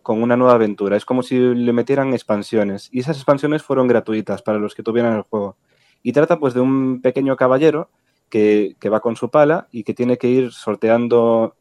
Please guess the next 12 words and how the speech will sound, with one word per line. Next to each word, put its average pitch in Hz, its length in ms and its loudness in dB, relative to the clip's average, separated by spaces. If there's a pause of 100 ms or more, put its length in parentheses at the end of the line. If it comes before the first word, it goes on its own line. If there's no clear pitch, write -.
(160)
problemas 123 540 2
a 120 40 4
lo 110 80 2
largo 113 320 4
del 110 320 0
videojuego 123 600 -2 (360)
para 131 220 4
salvar 135 640 4
a 117 80 -2
su 117 160 -10
compañera, 123 800 2
eh, 101 640 -4